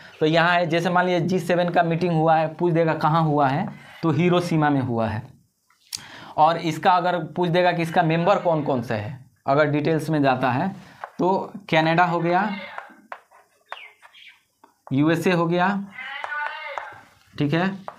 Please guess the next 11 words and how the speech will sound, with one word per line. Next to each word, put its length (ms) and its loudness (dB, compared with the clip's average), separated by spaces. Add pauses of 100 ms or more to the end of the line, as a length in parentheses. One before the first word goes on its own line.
(220)
यूके 340 2
हो 180 2
गया, 340 0 (1500)
उसके 260 -4
बाद 260 0
France 440 -2
हो 60 0
गया, 360 0 (2500)
Germany 500 2
हो 120 0
गया, 220 0